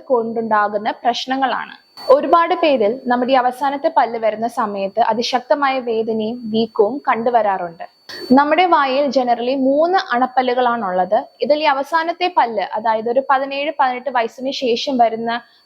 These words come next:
ആ പല്ല്, അത് ഞെരുങ്ങി വരുന്നത് മൂലമുള്ള പ്രശ്നങ്ങൾ കാരണം വേദന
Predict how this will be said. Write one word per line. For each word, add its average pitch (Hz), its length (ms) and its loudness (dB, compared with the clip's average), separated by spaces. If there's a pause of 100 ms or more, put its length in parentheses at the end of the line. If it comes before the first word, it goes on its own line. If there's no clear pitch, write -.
(100)
ആ - 20 4 (160)
പല്ല്, 233 400 2 (500)
അത് 233 200 4 (380)
ഞെരുങ്ങി 311 380 2
വരുന്നത് 269 320 2 (100)
മൂലമുള്ള 262 580 2
പ്രശ്നങ്ങൾ 240 480 -2 (120)
കാരണം 214 360 0 (100)
വേദന 240 300 2